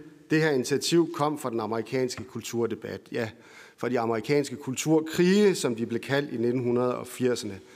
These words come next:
Det er jo ofte fra U S A, at vi importerer vores debatter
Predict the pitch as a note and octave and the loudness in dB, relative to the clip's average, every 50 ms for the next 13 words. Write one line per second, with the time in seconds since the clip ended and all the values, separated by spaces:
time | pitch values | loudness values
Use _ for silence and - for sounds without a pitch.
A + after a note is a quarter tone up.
0 | - - - - - - F#3 E3+ F3 F3+ D#3+ - - C3+ D3 D3 - C#3 C3 - | -20 -16 -10 -8 -4 0 2 2 2 2 2 2 2 2 2 0 -2 -6 -6 -4
1 | C3 B2 A#2+ A2+ A#2 A2+ - - E3+ E3 E3+ E3 - B2 A#2 A#2+ B2+ A#2+ A2+ A#2 | -4 -2 -2 -2 -2 0 0 2 2 2 2 0 -2 -2 -2 -2 -2 -2 -2 -2
2 | B2+ A#2 - - D#3+ D#3 D#3 D#3+ D#3 - - - - - - - C3+ B2+ A#2+ - | -4 -4 -2 0 2 2 2 2 0 -4 -12 -20 -20 -10 -4 -2 -2 -2 -2 -2
3 | B2+ - - C3+ C3+ C#3+ D3+ E3 C#3+ | -2 0 2 2 2 2 2 0 -2